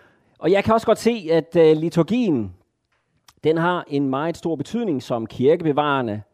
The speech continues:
Og det, at man som præst og menighed kan lande i liturgien, at det ikke handler om personligheder og, og, og, og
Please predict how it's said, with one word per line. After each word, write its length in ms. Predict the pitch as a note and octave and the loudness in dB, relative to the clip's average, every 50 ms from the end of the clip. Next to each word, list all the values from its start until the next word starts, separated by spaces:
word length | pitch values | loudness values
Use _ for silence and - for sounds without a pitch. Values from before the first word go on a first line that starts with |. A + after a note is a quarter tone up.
| _ _ _ _ _ _ _ _ _ _ _ _ _ | _ _ _ _ _ _ _ _ _ _ _ _ _
Og 120 | A#2+ - | -6 -2
det, 120 | - F#3 F3+ | 0 2 2
at 120 | E3 C#3 | 0 0
man 160 | D3+ C#3 C#3 | -2 -4 -4
som 220 | C3+ - D3 C3 B2+ | -4 -6 -8 -8 -6
præst 420 | - - D3 E3+ F#3 - - - | -4 -4 -4 -4 -4 -6 -8 -8
og 120 | B2 B2+ | -6 -4
menighed 320 | B2+ C#3 D#3 F#3 G3 F3 D#3+ | -4 -4 -2 -2 -4 -4 -4
kan 180 | - - D3+ | -4 -6 -6
lande 400 | C#3 C3 B2 A#2+ D3 G3+ B3 C4+ | -4 -2 -2 -4 -4 -4 -6 -6
i 40 | B3+ | -6
liturgien, 640 | G3+ D#3 C#3 A#2+ - - A2+ - - A#2+ A2+ G#2+ G2+ | -6 -6 -6 -6 -6 -10 -10 -8 -6 -6 -6 -6 -8
at 120 | F#2+ G2 | -8 -8
det 60 | - D3+ | -8 -10
ikke 100 | - - | -8 -8
handler 240 | C#3 C3 D#3 D#3+ | -8 -8 -8 -8
om 160 | C#3+ A2+ G#2 - | -8 -8 -10 -10
personligheder 720 | - - B2 - - - D#3 D#3 C3+ A#2+ A#2+ A#2+ A2+ G#2+ G2+ | -10 -10 -10 -8 -8 -8 -8 -8 -8 -8 -8 -6 -6 -6 -8
og, 320 | G2 F#2+ G2 G#2 G2+ - | -8 -10 -12 -14 -14 -14
og, 220 | - - G2 F#2 - | -16 -16 -16 -16 -16
og, 340 | A2 G#2 G2 G#2 A2 G#2+ | -16 -16 -16 -16 -16 -16
og 80 | A2 | -16